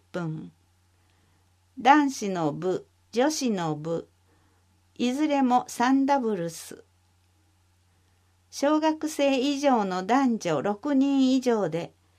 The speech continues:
市内在住、在職、在学、在クラブで編成するチーム。一チーム、一般七千二百円。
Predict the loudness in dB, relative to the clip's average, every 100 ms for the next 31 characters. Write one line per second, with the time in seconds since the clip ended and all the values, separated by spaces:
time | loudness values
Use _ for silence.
0 | _ _ _ -8 0 2 4 2 0 0
1 | 2 0 0 0 -2 -4 -2 0 0 -2
2 | -2 -2 -2 -2 0 0 0 -2 -4 -6
3 | -6 -2 0 2 0 -2 -2 0 -2 -2
4 | -2 0 0 0 2 2 0 -2 -4 -6
5 | -8 -6 -6 -8 -12 _ _ _ _ _
6 | _ _ _ _ _ _ _ _ _ _
7 | _ _ _ _ _ _ _ _ _ -6
8 | 0 -2 -2 -2 0 0 -2 -6 -10 _
9 | _ _ _ _ -6 -6 -8 -2 2 2
10 | 0 -8 _ _ -2 2 2 2 0 0
11 | 2 2 2 2 0 -4 -4 -4 -8 -16